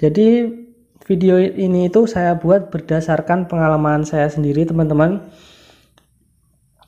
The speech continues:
Jadi ketika kalian ingin masuk YouTube Studio versi betanya di Google Chrome,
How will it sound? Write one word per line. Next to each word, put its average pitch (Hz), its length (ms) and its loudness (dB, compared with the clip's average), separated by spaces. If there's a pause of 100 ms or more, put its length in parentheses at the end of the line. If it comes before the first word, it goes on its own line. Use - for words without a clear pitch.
(400)
Jadi 160 240 2
ketika 214 560 0
kalian 175 720 -2 (480)
ingin 175 320 0
masuk 175 480 -2 (640)
YouTube 175 320 2
Studio 165 800 2
versi 170 480 -2
betanya 160 640 0
di 160 160 -4
Google 156 320 0
Chrome, 151 640 -2